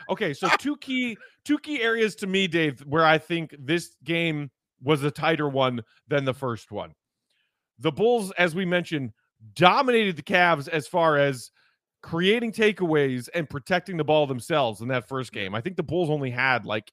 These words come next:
Speaker 1: nine turnovers in
Speaker 2: Mm-hmm.
Speaker 1: game one against Cleveland, and meanwhile got a zillion points off of turnovers that they generated.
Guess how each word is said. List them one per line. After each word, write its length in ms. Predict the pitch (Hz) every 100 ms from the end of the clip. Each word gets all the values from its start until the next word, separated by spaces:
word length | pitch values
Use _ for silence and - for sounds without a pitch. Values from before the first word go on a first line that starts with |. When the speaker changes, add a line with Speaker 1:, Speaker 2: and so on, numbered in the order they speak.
| _
Speaker 1:
nine 380 | 120 120 131 135
turnovers 720 | 123 131 123 104 98 98 98 _ _ _
in 120 | 143 139
Speaker 2:
Mm-hmm. 60 |
Speaker 1:
game 260 | 139 131 117
one 200 | 156 214
against 260 | 143 127
Cleveland, 480 | - 131 113 117 110 - _ _ -
and 160 | 131 135
meanwhile 400 | 147 131 127 123
got 160 | 117
a 40 | 110
zillion 380 | 107 156 139
points 300 | - 139 127
off 100 | 123 107
of 60 |
turnovers 380 | - 127 117 110
that 160 | 107 135
they 140 | 131
generated. 600 | 110 117 101 95 85